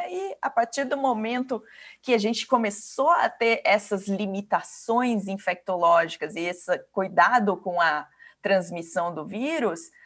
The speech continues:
a gente precisou acelerar esse processo e finalmente ela aconteceu. Eu brinco que aqui no Brasil, a telemedicina, que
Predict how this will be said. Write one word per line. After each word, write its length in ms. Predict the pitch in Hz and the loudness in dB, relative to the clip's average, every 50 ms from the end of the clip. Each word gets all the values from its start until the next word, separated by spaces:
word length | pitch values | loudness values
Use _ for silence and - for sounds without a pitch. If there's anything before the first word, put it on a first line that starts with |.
| - - - | -20 -12 -8
a 60 | - | -6
gente 320 | 196 208 262 269 262 - - | -2 0 0 -2 -2 -6 -8
precisou 460 | - 285 - - 269 247 240 254 262 | -8 -6 -6 -6 -6 -4 -2 0 0
acelerar 680 | - - - 320 294 302 302 320 285 - - 220 254 | 0 0 0 -2 -2 0 0 2 2 2 2 2 0
esse 160 | 302 - - | -2 -6 -8
processo 500 | - - 302 - - 247 240 269 - - | -8 -8 -8 -4 -2 -2 -2 -2 -2 -6
e 40 | 330 | -12
finalmente 760 | 330 - 320 339 349 349 370 370 349 320 254 247 277 - - | -12 -14 -14 -8 -4 -4 -4 -2 -4 -4 -4 -4 -4 -4 -4
ela 140 | 269 277 285 | -2 -2 -2
aconteceu. 680 | 277 - 277 254 262 262 - - - - 196 190 180 | -2 -4 -6 -6 -6 -8 -8 -8 -4 0 0 2 4
Eu 100 | 190 180 | 4 2
brinco 320 | 170 170 202 214 240 294 269 | 2 0 -4 -6 -6 -6 -4
que 120 | - 247 | -4 -4
aqui 160 | 233 - 240 | -4 -4 -4
no 100 | 226 220 | -6 -4
Brasil, 560 | 208 196 202 196 190 196 208 220 240 269 262 | -2 0 2 2 2 0 -4 -4 -2 -2 0
a 80 | 233 202 | 0 0
telemedicina, 840 | 202 - 208 208 214 202 202 208 208 - - - 220 240 240 247 190 | 2 2 2 2 0 -2 -6 -6 -8 -10 -12 -8 -6 -2 -2 -2 -2
que 120 | - - | -4 -8